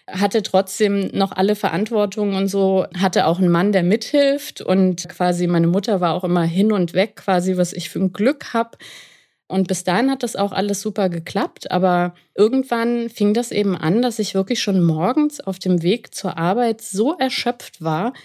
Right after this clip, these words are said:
dass ich das Gefühl hatte, ich will mich auf den Boden legen, also wirklich auf die Straße,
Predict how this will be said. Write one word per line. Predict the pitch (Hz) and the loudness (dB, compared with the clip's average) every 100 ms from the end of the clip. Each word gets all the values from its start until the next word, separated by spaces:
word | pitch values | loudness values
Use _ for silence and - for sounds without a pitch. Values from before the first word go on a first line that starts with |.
| _ _ _ _ | _ _ _ _
dass | 196 | -2
ich | 196 | -2
das | 190 208 - | -4 -8 -6
Gefühl | 190 226 233 | -6 -4 -2
hatte, | 220 220 226 - | -2 0 0 -2
ich | 196 - | -6 -4
will | 202 | 0
mich | 226 226 | 0 0
auf | 202 185 | -2 -2
den | 196 | 0
Boden | 254 349 214 | 2 2 0
legen, | 165 151 143 156 | 0 -2 -2 -2
also | 165 175 | 0 0
wirklich | 214 - 202 | -2 -2 -2
auf | 185 | -4
die | - 190 | -4 -6
Straße, | - - 165 180 226 - 277 320 | -6 -8 -2 -2 -2 -2 -2 -2